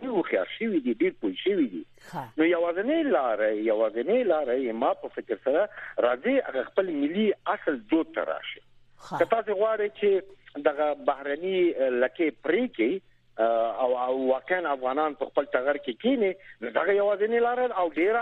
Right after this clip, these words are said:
Speaker 1: اسانه لاره ده.
Speaker 2: ښه.
Speaker 1: او دغه د مو د پلارونو نیکونو ج-، آه، دغه لارې تعقیب کړي دي او ډېرې ښې تعقیب کړي دي او ډېرې لویې ستونزې، ملي ستونزې حل کړي دي. دا خو ډېره وړه خبره ده. پنجشیر یو وړوکی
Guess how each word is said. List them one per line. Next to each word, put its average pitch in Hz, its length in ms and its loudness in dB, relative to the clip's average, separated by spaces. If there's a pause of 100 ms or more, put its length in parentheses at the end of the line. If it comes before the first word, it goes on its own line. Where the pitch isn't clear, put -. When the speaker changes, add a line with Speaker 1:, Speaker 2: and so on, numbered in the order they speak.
Speaker 1:
اسانه 226 320 -4
لاره 214 300 0
ده. 175 160 -2 (300)
Speaker 2:
ښه. - 80 -6
Speaker 1:
او 135 120 2
دغه 160 300 2
د 156 60 -2
مو 180 180 0
د 180 60 -2
پلارونو 170 440 2
نیکونو 180 540 2
ج-، 147 160 -4
آه، 135 760 4
دغه 156 260 2
لارې 160 340 0
تعقیب 151 280 -4 (100)
کړي 151 200 0
دي 135 120 2 (300)
او - 120 2
ډېرې 156 300 2
ښې 214 200 -2
تعقیب 196 280 0 (100)
کړي 180 180 0
دي 151 140 2 (220)
او 135 120 4
ډېرې 233 460 2 (200)
لویې 277 420 2 (100)
ستونزې، 247 480 0 (120)
ملي 214 220 2
ستونزې 202 420 0
حل 311 140 0
کړي 127 320 -2
دي. 208 100 0 (240)
دا 185 80 2
خو 160 100 0
ډېره 226 200 2
وړه 233 140 0
خبره 226 360 -2
ده. 156 140 -2 (340)
پنجشیر 180 360 2
یو 208 220 4
وړوکی 214 220 0